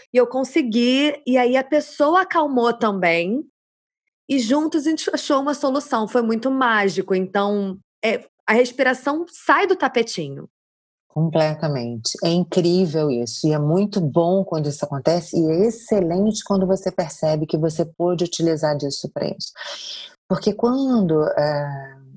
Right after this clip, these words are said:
Speaker 2: você tá nessa troca com a outra pessoa, por exemplo, da net, né, é um bate e volta de energia,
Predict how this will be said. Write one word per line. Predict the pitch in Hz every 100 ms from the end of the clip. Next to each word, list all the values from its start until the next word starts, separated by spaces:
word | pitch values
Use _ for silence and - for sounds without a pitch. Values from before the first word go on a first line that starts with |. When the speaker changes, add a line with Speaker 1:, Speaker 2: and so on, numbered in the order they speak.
| - _ _ _ _ - - -
Speaker 2:
você | - 156 185
tá | 175
nessa | 175 165 156
troca | 170 165 151
com | 160
a |
outra | 147 - 147
pessoa, | 143 - 143
por | 139 139
exemplo, | 131 131 120 127
da | 123
net, | 143 135 139 - - - _ _ _ _ _ _
né, | 131 135 139 - - - -
é | 165
um | 170
bate | 156 170 196 - 180
e |
volta | 151 156 165 175
de | 170
energia, | 175 196 247 170 143 131 -